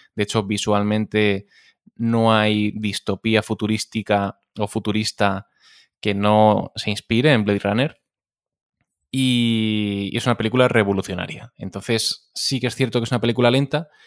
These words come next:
Creo que la historia es lo peor que tiene. La historia, la narración y cómo se desarrolla es lo peor que tiene. Pero el apartado visual, la música, el diseño de producción, el diseño de arte, todo lo demás para mí es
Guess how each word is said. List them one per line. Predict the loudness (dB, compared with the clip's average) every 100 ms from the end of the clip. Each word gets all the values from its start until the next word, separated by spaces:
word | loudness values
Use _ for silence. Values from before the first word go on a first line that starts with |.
| _
Creo | -2 0
que | 2
la | 2
historia | 2 -2 0 0 0
es | 0
lo | 2
peor | 2 2
que | -2
tiene. | -2 -2 -2 -4
La | -6
historia, | -6 -4 -2 0 -2 -6
la | -4 0
narración | 0 0 -6 -2 0 0 -2 -8
y |
cómo | -4 -4 -2
se | -2
desarrolla | -2 -2 -2 -4
es | -6
lo | -4
peor | -2
que | -4
tiene. | -4 -4 -4 -8 -20 -20 -20 -20 _
Pero | -6
el | -4
apartado | -2 2 2
visual, | 2 2 4 4 0 -6
la | -4 -2
música, | -2 -4 -6 -4 -4 -4 -10 -20 _
el | -4
diseño | -2 -2 0 2
de |
producción, | 2 2 0 -2 -2 0 -4 -4
el | -4
diseño | -2 -2 0 2
de | 2
arte, | 2 0 -2 -2 -6 _ _ _
todo | 4 6
lo | 6
demás | 4 0 0
para | 0 2
mí | 0
es | -2 -4